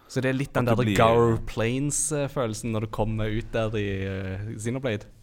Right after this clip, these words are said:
Speaker 2: Ja, og det var sånn, oi, langt borti der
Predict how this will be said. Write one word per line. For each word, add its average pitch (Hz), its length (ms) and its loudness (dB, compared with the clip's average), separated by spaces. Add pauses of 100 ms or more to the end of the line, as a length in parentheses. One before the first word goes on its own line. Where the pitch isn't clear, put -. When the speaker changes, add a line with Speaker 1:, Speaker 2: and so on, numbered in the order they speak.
(600)
Speaker 2:
Ja, 156 280 2 (260)
og 151 100 0
det 143 100 2
var 127 180 -6
sånn, - 140 -12
oi, 135 180 -2 (180)
langt 156 640 2
borti 113 380 -2
der 107 400 0